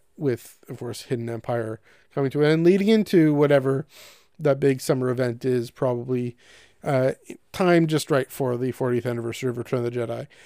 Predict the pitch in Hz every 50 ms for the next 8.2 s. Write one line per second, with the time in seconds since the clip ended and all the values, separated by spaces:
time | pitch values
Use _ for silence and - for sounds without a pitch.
0 | - - _ _ _ - 165 165 165 165 151 - - 180 165 151 151 147 - -
1 | 170 156 147 147 147 147 139 131 - - 139 131 117 - - 123 113 110 - _
2 | - 170 165 151 143 135 131 139 147 151 160 165 160 160 160 156 156 151 147 143
3 | - - 160 156 151 147 143 147 147 139 143 143 143 139 143 135 139 135 - -
4 | - - - 160 147 143 143 147 147 147 147 147 143 143 147 - _ _ _ _
5 | _ - 147 147 151 147 147 143 139 - - 143 139 139 135 - - - 160 151
6 | 151 147 143 151 156 - _ - - - _ - - 123 - - 139 127 123 123
7 | 120 117 - - 151 165 175 185 196 208 240 254 - - 139 127 127 123 123 120
8 | 120 120 117